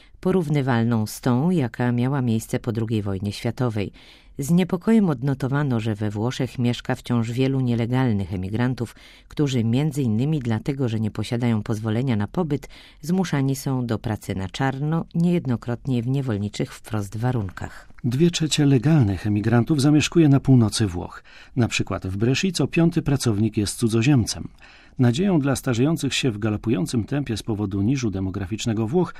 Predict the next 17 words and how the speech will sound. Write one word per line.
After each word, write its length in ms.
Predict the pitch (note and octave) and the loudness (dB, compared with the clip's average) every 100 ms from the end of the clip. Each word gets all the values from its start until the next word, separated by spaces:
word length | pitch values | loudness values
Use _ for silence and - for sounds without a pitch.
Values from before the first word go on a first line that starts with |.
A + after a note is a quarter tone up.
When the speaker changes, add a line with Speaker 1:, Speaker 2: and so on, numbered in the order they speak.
| - - | -20 -6
Speaker 2:
mogą 360 | E3 F#3+ E3 C3+ | 0 2 4 4
być 260 | B2 B2+ | 2 2
migranci 720 | A#2+ C#3 A2 G#2+ G#2 - F3+ F3 | 0 2 2 2 2 0 -2 -2
mający 500 | C3 A2 G2+ F#2+ G2+ | 0 2 0 -2 -2
więcej 380 | G#2+ G2+ A#2 A2+ | 0 0 2 2
niż 200 | A#2 A2 | 2 0
dwoje 280 | A2 C#3 | 0 2
dzieci. 380 | D3+ D3+ - G#2+ - - - - - | 2 0 0 -6 -10 -20 -20 -20 -10
Cudzoziemcy 640 | - D3+ C#3 D3+ C#3 C#3 | -4 0 2 2 2 2
są 240 | A2+ A#2 G#2 | 2 2 2
też 240 | G#2 - | 0 2
nadzieją 420 | G#2+ F#2 G#2 G#2 | 0 2 2 2
dla 180 | G2 G2+ | 2 0
włoskiej 340 | F#2 F#2 - G#2 | -2 -4 -2 0
gospodarki. 720 | G#2 - A2+ C#3 C#3+ G2 D#2+ - | -2 -2 -2 0 -2 -8 -10 -12
Zakładają 480 | F#2 E2+ F2 E2+ E2 | -12 -10 -10 -10 -8
firmy, 400 | - D#3 C3+ | -2 0 0